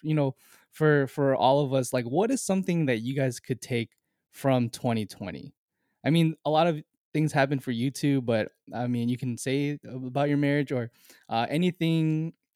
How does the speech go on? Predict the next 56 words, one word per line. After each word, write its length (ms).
I 100
guess, 220
that 260
did, 300
um, 560
stick 260
out 200
to 160
you 280
or 280
any 220
lessons. 560
And, 140
and 160
I, 200
I 80
can 140
go 120
first, 500
um, 300
I 100
guess, 160
while 140
you 60
guys 220
ponder 540
that 280
thought. 360
Um, 240
but 100
for 120
me, 460
for 120
twenty 340
twenty, 360
it 60
was 140
just 160
such 240
a, 220
it 120
was 180
such 240
a, 480
like, 280
a 140
smack 480
in 80
the 120
face 460
in 180
terms 340
of 160
just, 240
like, 220
how 680